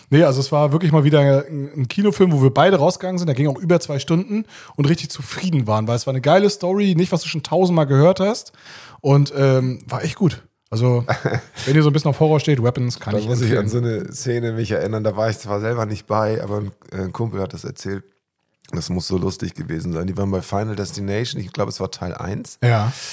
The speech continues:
Speaker 2: Und dann, äh, checkst du ja schon vorher immer so, „Nein, das darfst du nicht machen, jetzt nicht das.“ Und da war irgendeine Szene mit so einem weißen, mit so einem weißen Van. Der ist,
Speaker 1: Mhm.
Speaker 2: glaub ich, ins Meer gestürzt und sind die da bitterlich ertrunken oder so.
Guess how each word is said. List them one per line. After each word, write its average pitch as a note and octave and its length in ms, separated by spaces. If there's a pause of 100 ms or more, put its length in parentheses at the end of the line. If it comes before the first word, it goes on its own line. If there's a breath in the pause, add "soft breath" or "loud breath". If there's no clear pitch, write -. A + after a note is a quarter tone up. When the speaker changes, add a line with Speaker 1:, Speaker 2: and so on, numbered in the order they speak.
(640 loud breath)
Speaker 2:
Und G2+ 100
dann, G#2 300
äh, F2+ 560 (220)
checkst A#2+ 360
du C3 60
ja A#2 180
schon A#2 240
vorher A2 340
immer A2 140
so, A#2+ 140
„Nein, C#3+ 580
das C#3 200
darfst C#3 300
du D#3+ 40
nicht D3 180
machen, D3 320
jetzt B2+ 220
nicht C#3 180
das.“ C3+ 160
Und A#2 80
da A#2+ 100
war A#2+ 120
irgendeine D3 240
Szene C#3 260
mit B2+ 120
so B2 80
einem A#2 100
weißen, A#2+ 540
mit A2 120
so A2 80
einem G#2 80
weißen A2 320
Van. G2 360 (320 soft breath)
Der C3 80
ist, D3+ 60
Speaker 1:
Mhm. D#3 40
Speaker 2:
glaub G#2 140
ich, A2 40
ins G#2 160
Meer A2+ 200
gestürzt F2+ 400
und F#2 100
sind G2+ 120
die F#2+ 40
da G2 80
bitterlich F#2 340
ertrunken E2+ 460
oder D2 140
so. A1+ 80